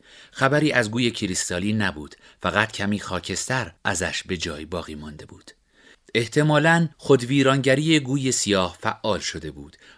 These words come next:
باید آثار وجودیش را محو می‌کرد. لیلو نیم نگاهی به آینه انداخت. رنگش پریده بود، سفید مایل به زرد. انگار خون تمام بدنش را مکیده بودند. حالا بین موهایش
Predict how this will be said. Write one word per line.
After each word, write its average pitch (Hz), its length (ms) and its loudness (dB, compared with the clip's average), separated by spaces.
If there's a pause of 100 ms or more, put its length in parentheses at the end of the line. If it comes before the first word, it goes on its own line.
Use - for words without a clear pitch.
(100)
باید 156 420 2 (180)
آثار 139 560 2
وجودیش 104 540 0
را 92 140 0
محو 110 380 -4
می‌کرد. 76 480 -14 (220)
لیلو 151 440 2 (200)
نیم 104 300 2
نگاهی 98 520 -2
به 92 240 -2
آینه 90 400 -4
انداخت. 73 560 -14 (280)
رنگش 120 720 0
پریده 80 480 -10
بود، 76 280 -20 (360)
سفید 101 540 -6
مایل 82 600 -6
به 78 120 -12
زرد. 76 440 -12 (280)
انگار 147 460 2 (300)
خون 160 420 0
تمام 127 460 -2
بدنش 110 520 0
را 98 120 -2
مکیده 95 480 -4
بودند. 78 460 -10 (320)
حالا 104 440 0 (240)
بین 139 260 0
موهایش 120 640 -2